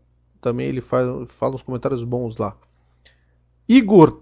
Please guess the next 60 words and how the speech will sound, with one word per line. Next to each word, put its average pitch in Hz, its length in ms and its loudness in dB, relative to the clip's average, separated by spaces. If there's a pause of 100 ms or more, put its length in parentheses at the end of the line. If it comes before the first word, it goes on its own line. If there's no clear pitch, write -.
(140)
Takenami, 202 880 2
Takenami, 143 840 -6 (300)
é, - 100 -18 (100)
que - 100 -14
pediu 180 280 0
um 190 60 4
link, 170 540 2 (140)
viu, 151 220 4
Igor? 123 200 0
Você - 100 -12
pediu 151 200 -2
um - 40 0
link 160 140 -4
pra 151 160 2
gente 147 260 -4
da, 123 640 2 (540)
do 135 160 -4
vídeo, 143 420 0
né, 143 160 0
do 117 380 -6
Classic 123 340 -4
Project 123 440 -4
lá, 139 180 0
mas 139 560 -8 (640)
pra 143 140 -2
colocar 165 240 -2
um 143 140 2
link 139 260 -2
pra 139 100 -2
baixar 135 300 0
tudo 147 240 -8
é - 20 -10
complicado, 151 560 -6
setecentos 127 400 -8
mega, 113 240 -4
né? 120 200 -4
Eu 147 100 -4
vou 180 100 -2
ver 202 80 0
se 196 120 2
eu, 175 100 6
se - 120 -8
eu, 151 200 0
se - 80 -12
eu - 60 -6
pego 147 220 -2
o - 20 -4
negócio 131 200 -2
do 123 100 -8
torrent 120 500 -4
aí 120 160 0
pra 135 160 -4
poder 135 460 0
divulgar 127 360 -2
o 120 40 4
vídeo 120 240 -6
aí 120 40 -6
pra 120 120 -4
quem - 140 -10
não, 123 180 -12